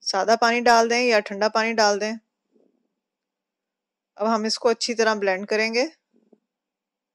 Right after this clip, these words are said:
फालसे के बीज जो हैं वो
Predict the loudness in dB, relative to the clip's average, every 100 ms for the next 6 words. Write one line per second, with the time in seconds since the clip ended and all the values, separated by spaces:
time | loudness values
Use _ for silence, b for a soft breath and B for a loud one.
0 | _ _ _ _ _ _ _ _ _ _
1 | _ _ _ _ _ _ _ _ _ _
2 | _ _ _ _ _ _ _ _ _ _
3 | _ _ _ _ _ _ 2 2 4 4
4 | 4 -2 -4 0 0 0 -2 0 2